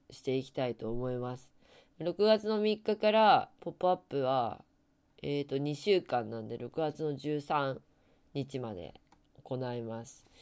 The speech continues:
ポッドキャストで一番最初に、一番最初に伝え、伝えたかな。また、後々にインスタで、インスタとか、まあ、ブログとかで告知したいと思います。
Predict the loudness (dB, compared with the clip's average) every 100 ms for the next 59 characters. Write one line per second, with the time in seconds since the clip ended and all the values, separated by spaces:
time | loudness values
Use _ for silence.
0 | -20 -20 -14 -10 -6 0 0 0 -2 0
1 | -2 -4 -4 -4 -4 -6 -6 -6 -8 -10
2 | -12 _ -20 _ _ -20 _ _ _ _
3 | -16 -6 -4 -2 -2 -4 -6 -8 -2 0
4 | 0 -4 -18 -20 -6 -2 -2 -2 -6 -10
5 | -10 -14 -16 -12 -6 0 -2 -2 -20 -20
6 | -20 -20 -10 -10 -4 -2 -2 -2 -4 -4
7 | -6 -8 -10 -8 -6 -4 -6 -10 _ _
8 | -20 -20 -20 -20 -10 -10 -6 -6 -6 -4
9 | -6 -6 -12 -20 -20 -12 -8 -4 -4 -4
10 | -4 -6 -6 -8 -8 -14 -20 -20 -20 -20
11 | _ _ _ -20 -20 _ _ _ _ _
12 | -18 -10 -10 -8 -10 -8 -6 -6 -6 -10
13 | -10 -12 -12 -14 -16 -18 -20